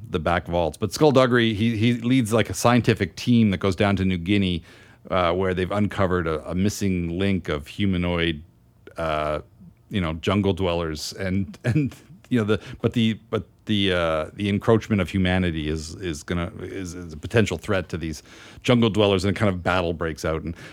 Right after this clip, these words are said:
I, it used to show up on the Great Money Movie out of Bangor, Maine, quite a bit. So I'm guessing it showed up on a lot of those kind of local T V movie matinee kind of programs, and, and, uh,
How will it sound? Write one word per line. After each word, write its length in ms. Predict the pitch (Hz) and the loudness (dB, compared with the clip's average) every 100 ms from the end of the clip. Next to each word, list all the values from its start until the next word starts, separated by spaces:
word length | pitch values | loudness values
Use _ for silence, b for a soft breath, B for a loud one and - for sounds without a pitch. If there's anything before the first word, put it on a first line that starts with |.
| B | B
I, 80 | 131 | 0
it 340 | 147 - 131 | 2 -2 0
used 140 | 156 160 | 0 0
to 80 | |
show 160 | 135 135 | 2 4
up 120 | 127 | 6
on 80 | 113 | 4
the 60 | 110 | 4
Great 180 | 110 | 2
Money 160 | 107 101 | 2 0
Movie 280 | 98 95 95 | 2 2 2
out 60 | |
of 80 | 85 | 2
Bangor, 340 | 90 90 90 85 | 2 0 0 -2
Maine, 340 | 82 85 85 | -2 -2 -2
quite 240 | - 92 | -4 -4
a 40 | 85 | -2
bit. 200 | 80 78 | -4 0
So 80 | 135 | 4
I'm 60 | |
guessing 260 | 165 202 156 | 4 4 2
it 180 | 120 123 | 0 0
showed 220 | 135 120 | 4 6
up 160 | 110 | 4
on 80 | 92 | 2
a 60 | 90 | 2
lot 260 | 92 95 | 4 4
of 140 | 92 82 | 2 0
those 160 | 85 | -4
kind 200 | - 95 | -4 -2
of 160 | 87 78 B B B B _ | -2 -4 B B B B _
local 360 | 110 110 104 98 | 2 2 2 -2
T 260 | - 110 | 0 -2
V 400 | 95 104 98 98 87 | 2 2 2 0 2
movie 300 | 104 98 95 | 2 2 2
matinee 520 | 92 90 90 87 90 | 0 0 -2 -2 -2
kind 220 | - 82 | -4 -6
of 80 | 85 | -4
programs, 560 | 104 95 85 78 80 | -2 -2 -2 -4 -4
and, 220 | 82 95 107 | -6 -8 -6
and, 260 | 98 98 | -4 0
uh, 160 | 92 | -2